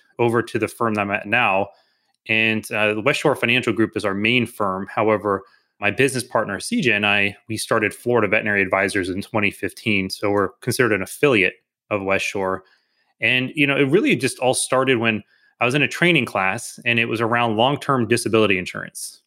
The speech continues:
Like, 'cause it's a huge subject when it comes to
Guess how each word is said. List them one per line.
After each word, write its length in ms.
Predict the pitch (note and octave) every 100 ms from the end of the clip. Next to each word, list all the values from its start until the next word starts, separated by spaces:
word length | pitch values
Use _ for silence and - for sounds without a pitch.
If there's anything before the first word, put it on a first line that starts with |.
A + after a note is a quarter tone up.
| _ -
Like, 180 | G#2+ G2+
'cause 100 | A2
it's 120 | G#2+
a 20 |
huge 320 | G2 F3+ F3+ -
subject 460 | C3 B2 A2+ -
when 80 | G#2+
it 100 | G2+
comes 340 | - G#2+ G2 -
to 280 | G#2+ F#2+